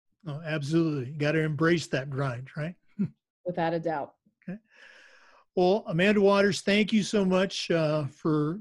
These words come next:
Speaker 1: being on the podcast today. Some great information. Appreciate you sharing.
Speaker 2: Thank you so much for having me.
Speaker 1: To our listeners, thanks as always for, uh, tuning in.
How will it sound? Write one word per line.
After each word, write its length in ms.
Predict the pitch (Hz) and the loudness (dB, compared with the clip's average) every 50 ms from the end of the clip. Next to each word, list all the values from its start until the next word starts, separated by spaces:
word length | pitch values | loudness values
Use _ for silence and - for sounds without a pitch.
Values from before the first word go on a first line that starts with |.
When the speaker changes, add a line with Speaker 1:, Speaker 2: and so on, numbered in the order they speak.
| 208 165 | -8 -4
Speaker 1:
being 280 | 151 175 175 175 175 175 | -2 0 2 2 2 0
on 220 | 170 175 175 175 | 0 0 0 -2
the 60 | 165 | -2
podcast 680 | 139 156 160 160 170 160 143 180 165 165 175 156 - | -2 -2 -2 -2 -2 -2 0 0 0 0 0 -2 -4
today. 380 | - - 156 170 170 170 175 180 | -4 -2 0 0 2 4 4 2
Some 240 | 170 - - 151 143 | 2 -2 -6 -4 -2
great 260 | 139 156 156 165 165 | 0 2 2 4 2
information. 640 | 170 139 - 165 156 165 165 170 160 - 175 151 | 0 -2 -4 -2 -2 0 0 0 0 0 -4 -4
Appreciate 460 | 143 139 - 165 151 143 - 160 156 160 | -4 -4 -4 -4 -4 -2 -2 -2 -2 -4
you 100 | 151 143 | -6 -6
sharing. 400 | - - 151 156 147 139 131 117 _ _ _ _ _ _ _ _ _ _ _ _ | -4 -2 0 0 0 -2 -4 -6 _ _ _ _ _ _ _ _ _ _ _ _
Speaker 2:
Thank 220 | - 233 247 247 240 | -2 0 0 2 2
you 80 | 247 | 0
so 160 | 240 240 247 220 | -2 0 0 0
much 200 | 220 220 220 220 | 2 2 0 2
for 100 | 233 208 | 0 2
having 300 | 208 208 202 202 208 196 | 4 4 4 2 2 0
me. 240 | 185 165 160 - _ _ _ _ - - _ _ _ _ _ _ _ _ _ _ - | -2 -4 -6 -8 _ _ _ _ -20 -20 _ _ _ _ _ _ _ _ _ _ 2
Speaker 1:
To 100 | - 185 | 4 4
our 80 | 175 | 6
listeners, 520 | 170 180 196 220 214 - 247 226 233 220 - | 8 8 8 6 6 4 4 4 4 4 2
thanks 300 | - 190 190 190 - - | 2 2 0 0 0 0
as 100 | 185 156 | 2 4
always 440 | 185 180 180 190 196 202 202 185 - | 4 4 4 4 4 4 4 2 0
for, 400 | - - 190 170 175 175 175 175 | -4 -4 0 2 2 4 4 4
uh, 140 | 170 170 165 | 4 2 0
tuning 380 | 139 - 196 185 185 180 175 | 2 2 2 2 2 2 2
in. 340 | 180 185 202 233 254 226 202 | 2 2 2 2 0 -2 -6